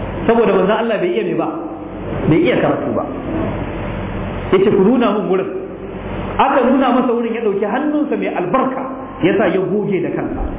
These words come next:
sallallahu alaihi wa sallam. Ba tawaya bane ga annabi. A ce bai iya karatu, bai iya rubutu ba. Bal daraja ne da isa gare shi. A ce bai iya rubutu, bai iya karatu ba, ya zo da ilimin da ya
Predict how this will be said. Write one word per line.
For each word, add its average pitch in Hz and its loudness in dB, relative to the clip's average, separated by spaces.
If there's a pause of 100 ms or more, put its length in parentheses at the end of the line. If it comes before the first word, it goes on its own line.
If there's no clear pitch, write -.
(100)
sallallahu 160 2
alaihi 139 -2
wa 123 0
sallam. 107 -2 (1800)
Ba 151 4
tawaya 196 4
bane 165 0
ga 151 -2
annabi. 135 -2 (1000)
A 147 4
ce 165 4
bai 151 4
iya 170 4
karatu, 160 0
bai 151 0
iya 143 0
rubutu - -4
ba. 113 -2
Bal 196 4 (480)
daraja 180 2
ne 165 -2
da 156 -2
isa 165 0
gare 151 -2
shi. - -6 (640)
A 151 2
ce 208 4
bai 160 4
iya 202 2
rubutu, 165 2
bai 160 -2
iya 202 -2
karatu 202 -2
ba, 320 2 (460)
ya 180 2
zo 208 2
da 175 0
ilimin 175 -2
da 160 2
ya 175 2